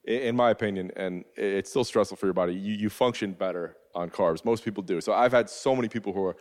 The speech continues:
on low, uh, carb, high fat diets, and I switched them over, and they finally got lean. And they also fixed their adrenal fatigue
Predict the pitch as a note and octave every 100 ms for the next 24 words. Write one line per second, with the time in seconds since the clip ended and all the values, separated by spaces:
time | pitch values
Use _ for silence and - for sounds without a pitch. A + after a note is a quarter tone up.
0 | - _ - F#2+ F2+ G2 G#2+ G#2+ G#2+ G#2+
1 | - _ _ _ _ _ _ F2+ E2 D#2+
2 | - A2+ G2+ G2 G2+ F#2 F#2+ - G2 G#2+
3 | G#2 - - F#2 E2+ E2 D#2+ - G2 F#2+
4 | F#2+ G#2 F#2+ E2+ G2 F2 E2+ D#2+ C#2+ F2+
5 | D#2+ - G2 G#2 G2+ G2 G2+ F2+ - F#2+
6 | - D2+ D2+ A#2+ B2+ A2 G#2+ - A2 G#2+
7 | G#2